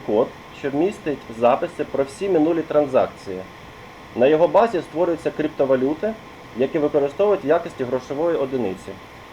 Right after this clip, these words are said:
Попри те, що блокчейн є порівняно новим, е, для різних галузей, його технологія надає перспективи для вирішення викликів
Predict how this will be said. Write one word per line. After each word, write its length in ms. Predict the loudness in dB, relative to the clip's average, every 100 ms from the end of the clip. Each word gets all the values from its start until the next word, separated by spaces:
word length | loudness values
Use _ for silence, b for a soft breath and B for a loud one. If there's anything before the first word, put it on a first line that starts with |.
| -20 0
Попри 280 | 2 4 2 4
те, 200 | 4 4
що 200 | 2 0
блокчейн 540 | 2 -2 -2 0 2 2
є 60 |
порівняно 520 | 0 2 4 4 4 4
новим, 420 | 4 4 0 -2 -6 -20 -20 -20 -12 0
е, 160 | 2
для 160 | 4 4
різних 380 | 4 2 0 4
галузей, 480 | 4 2 -2 -2 0
його 240 | 2 2
технологія 680 | 0 0 0 2 0 2 4
надає 440 | 4 4 6 4
перспективи 640 | 4 0 0 -4 0 2 4
для 140 | 2
вирішення 580 | 2 0 0 2 2 2 -4 -10
викликів 500 | 2 2 2 -2 -2